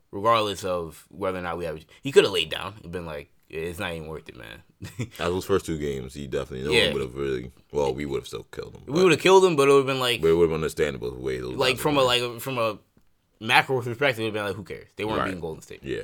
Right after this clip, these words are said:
Speaker 1: You know, <laughs> it doesn't matter. But he decided, you know, "I'm, I'm gonna turn it on and I'm gonna play amazing and I'm gonna beat the Celtics." And it's gonna be a waste of time. He knew it was gonna be a waste of time, but he,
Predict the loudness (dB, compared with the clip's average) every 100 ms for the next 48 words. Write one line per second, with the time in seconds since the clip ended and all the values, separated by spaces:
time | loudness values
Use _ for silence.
0 | -12 -8 -2 0 2 2 0 -2 -8 -8
1 | -6 -6 -6 -14 -20 -8 2 2 2 _
2 | _ _ _ _ -10 -4 -4 0 2 4
3 | 2 0 -2 -2 -4 -6 -10 -14 -8 -6
4 | -4 -4 -4 -2 -2 -2 -2 -6 -6 -6
5 | -6 -4 -4 -6 -6 -10 -12 -16 -12 -10
6 | -8 -10 -10 -10 -8 -10 -14 -18 -20 _
7 | _ -14 -12 -6 -4 -2 -2 -4 -6 -8
8 | -8 -8 -8 -6 -4 -6 -8 -10 -12 -14
9 | -14 -12 -10 -8 -8 -10